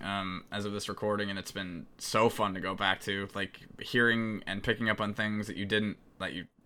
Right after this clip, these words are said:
didn't the first couple times you play it is still, like, always a bit jarring. Um, and so it's, it's been a lot of fun playing it on hard mode for sure.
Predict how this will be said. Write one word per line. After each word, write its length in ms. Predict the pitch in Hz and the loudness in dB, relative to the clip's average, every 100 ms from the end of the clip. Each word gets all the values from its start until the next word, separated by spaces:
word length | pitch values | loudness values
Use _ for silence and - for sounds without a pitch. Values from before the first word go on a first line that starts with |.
| - 104 | -12 -2
didn't 260 | 110 101 | 0 0
the 60 | 92 | -4
first 500 | - 104 104 - - | 0 0 0 -4 -2
couple 200 | 101 98 | -2 0
times 260 | 110 104 98 | -2 -2 -4
you 60 | |
play 220 | - 104 | -2 -2
it 80 | 98 | -2
is 80 | 95 | -6
still, 360 | - 104 107 110 | -4 0 0 0
like, 360 | 104 98 - _ _ _ _ _ - | -2 -2 -10 _ _ _ _ _ 2
always 260 | 117 123 127 | 8 10 10
a 60 | |
bit 280 | 123 120 107 | 8 8 6
jarring. 520 | 101 104 104 107 120 120 - | 4 6 6 4 -2 -4 -6
Um, 500 | 104 101 98 95 98 _ _ _ _ _ - | -2 -2 -2 -4 -6 _ _ _ _ _ -6
and 140 | 101 | -2
so 180 | 104 98 | 0 0
it's, 240 | 95 - | -2 -4
it's 320 | - - - - | -4 -4 -4 -4
been 300 | - 104 87 | -2 -2 0
a 80 | 101 | 0
lot 160 | 101 | -2
of 60 | 98 | 0
fun 360 | 101 98 98 95 | -2 -2 -4 -2
playing 200 | 104 98 | -2 0
it 40 | |
on 120 | 95 98 | -2 -2
hard 280 | 101 98 | -2 -2
mode 220 | 98 90 - | -4 -6 -6
for 100 | 104 | -4
sure. 440 | - 98 90 | 0 2 0